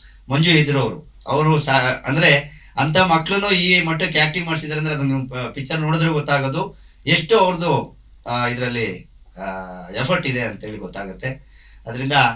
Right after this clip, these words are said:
ಪಿಕ್ಚರ್ನ ಎಲ್ಲರೂ ಸಪೋರ್ಟ್ ಮಾಡಿ, ಎಲ್ಲರೂ ನಮಗೆ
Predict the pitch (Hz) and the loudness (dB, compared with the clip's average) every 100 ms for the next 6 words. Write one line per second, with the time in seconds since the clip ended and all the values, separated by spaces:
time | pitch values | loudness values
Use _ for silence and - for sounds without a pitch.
0 | - - - 135 - 139 139 131 123 143 | -6 -20 -14 -12 -4 -2 0 2 2 2
1 | 156 151 131 147 147 139 143 143 113 123 | 2 0 -2 -4 -6 -4 -4 -2 -2 -2
2 | 139 165 - - 127 123 127 117 92 90 | -2 -2 -6 -14 -10 -6 -4 -4 -6 -10